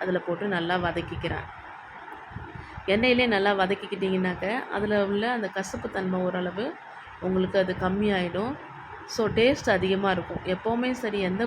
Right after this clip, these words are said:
குழம்பு வச்சாலும் நீங்க எண்ணெயில நல்லா வதக்கிடுங்க. எண்ணெயில வதக்கும்போது அதுல உள்ள அந்த ம-, ரா ஸ்மெல் எல்லாம் போயிட்டு,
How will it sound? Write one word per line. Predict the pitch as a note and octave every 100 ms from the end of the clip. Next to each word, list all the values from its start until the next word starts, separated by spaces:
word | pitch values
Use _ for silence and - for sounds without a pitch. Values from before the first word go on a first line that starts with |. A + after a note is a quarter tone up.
| A#3
குழம்பு | G#3 G#3 G3+
வச்சாலும் | F#3+ F#3+ F3+ F3 A#3+ D#4+ - - - -
நீங்க | G3+ F#3 F#3+ B3+ - G3
எண்ணெயில | G#3+ C4+ C4+ G#3+ F3+
நல்லா | G3 A#3+ G3+
வதக்கிடுங்க. | F#3 G3+ A3+ G3 F3 F3 A#3+ - - - - A3+
எண்ணெயில | C4+ C#4+ G#3
வதக்கும்போது | G3 A3+ A#3+ G#3 G3 F3+ G3+ B3+ - - - - - - - -
அதுல | G3 G#3+ G#3
உள்ள | A3 C4 A#3
அந்த | A3 A3 A3 - - F#3+
ம-, | F#3 F#3 G3
ரா | G#3+ B3
ஸ்மெல் | - A3+ G#3
எல்லாம் | G3 G#3 G#3
போயிட்டு, | F#3+ F#3 F#3